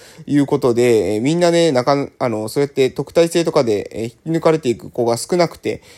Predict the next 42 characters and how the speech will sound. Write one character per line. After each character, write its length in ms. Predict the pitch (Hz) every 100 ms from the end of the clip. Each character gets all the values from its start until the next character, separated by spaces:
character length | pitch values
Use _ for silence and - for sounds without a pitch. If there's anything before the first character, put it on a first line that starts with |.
| -
え 200 | - 139
ー、 40 | 139
結 180 | 202 196
構 160 | 123
で 100 | 90
す 80 | -
ね、 260 | 117 98 60
島 240 | - 147
の 100 | 151
高 200 | 156 151
校 160 | 147 147
に 80 | 143
進 240 | - 147
学 240 | 151 151
し 80 | 143
た 120 | 165 160
と 120 | 117
い 100 | 120
う 80 | 127
こ 100 | 147
と 100 | 117
が、 200 | 104 85
そ 100 | 123
の 100 | 123
大 80 | 147
島 160 | 151
高 140 | 165 160
校 120 | 135
に 100 | 120
み 120 | 127
ん 60 | 139
な 80 |
集 220 | 139 165 151
結 240 | 170 160
し 100 | -
た 100 | 160
と 120 | 156
い 60 | 120
う 40 |
こ 140 | 117 160
と 120 | 170
が、 240 | 151 151